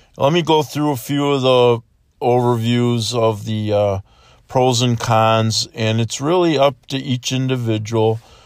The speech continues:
to make a choice as to, uh, what they're gonna prefer to utilize for their home defense and that. Um, first of all, a long arm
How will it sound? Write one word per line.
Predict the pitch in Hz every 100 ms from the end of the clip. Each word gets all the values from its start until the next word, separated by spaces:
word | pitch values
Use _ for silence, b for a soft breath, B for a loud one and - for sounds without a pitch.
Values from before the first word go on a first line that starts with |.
| b -
to | 110
make | 113 120 117 -
a | 131
choice | 117 - - 135 120 104 104 - - _ b b b
as | - 110 110 -
to, | - 117 110 104
uh, | 107
what | 107 117 117
they're | 117
gonna | 113 110
prefer | 98 110 95 - 104 98
to | 95 98 101 _
utilize | - 104 107 101 92 92
for | - 98 92
their | 92
home | 92 104 95
defense | 90 - 98 85 - - b b b b -
and | - 95
that. | 98 - -
Um, | 104 98 95 95 _ _ _ _ _ _ _ _ - B B B
first | - 156 -
of | 151
all, | 143 151 131 113
a |
long | 117 123 123 113
arm | 95 92 101